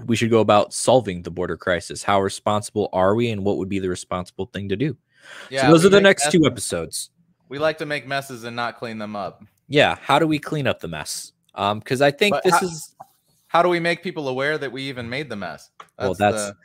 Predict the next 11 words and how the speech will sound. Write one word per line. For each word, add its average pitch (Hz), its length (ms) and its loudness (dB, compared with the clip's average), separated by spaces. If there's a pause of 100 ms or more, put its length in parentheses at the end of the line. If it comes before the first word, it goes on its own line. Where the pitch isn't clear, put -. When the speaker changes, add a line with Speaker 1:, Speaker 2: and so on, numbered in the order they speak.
(140)
Speaker 1:
that's 131 300 2
why 139 180 8
we're 123 140 4
doing 127 360 2
the 104 80 -8
first - 440 -4
two 104 160 -10
podcasts. - 920 -10
<laughs> - 60 -18 (1600)
So, - 140 2
yeah, 214 200 6